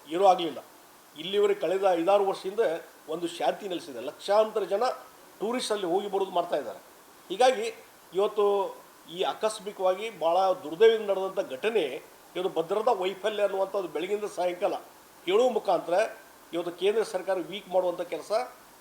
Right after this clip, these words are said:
ಇವತ್ತು ಖರ್ಗೆ ಅವರಾಗಲಿ ಕಾಂಗ್ರೆಸ್ ಪಾರ್ಟಿ ಮಾಡ್ತಾ ಇದ್ದಾರೆ. ಅವ್ರು ಬೆ-, ರಾಹುಲ್ ಗಾಂಧಿ ಹೋಗಿ ಅಮೇರಿಕಕ್ಕೆ ಹೋಗಿ ಅಲ್ಲಿ ಭಾಷಣ ಮಾಡ್ತಾರೆ, "ಇಲೆಕ್ಷನ್ ಸರಿಯಾಗಿ ನಡೆದಿಲ್ಲ" ಅಂತೇಳಿ.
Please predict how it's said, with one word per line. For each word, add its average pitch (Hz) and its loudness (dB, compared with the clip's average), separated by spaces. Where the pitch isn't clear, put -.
ಇವತ್ತು 208 -4
ಖರ್ಗೆ 165 -2
ಅವರಾಗಲಿ 185 2
ಕಾಂಗ್ರೆಸ್ 160 -4
ಪಾರ್ಟಿ 160 -4
ಮಾಡ್ತಾ 170 -2
ಇದ್ದಾರೆ. 226 -4
ಅವ್ರು 160 0
ಬೆ-, 147 -8
ರಾಹುಲ್ 185 2
ಗಾಂಧಿ 220 4
ಹೋಗಿ 202 2
ಅಮೇರಿಕಕ್ಕೆ 220 4
ಹೋಗಿ 202 2
ಅಲ್ಲಿ 175 0
ಭಾಷಣ 196 2
ಮಾಡ್ತಾರೆ, 175 -2
"ಇಲೆಕ್ಷನ್ 196 0
ಸರಿಯಾಗಿ 190 -2
ನಡೆದಿಲ್ಲ" 175 -2
ಅಂತೇಳಿ. 131 -6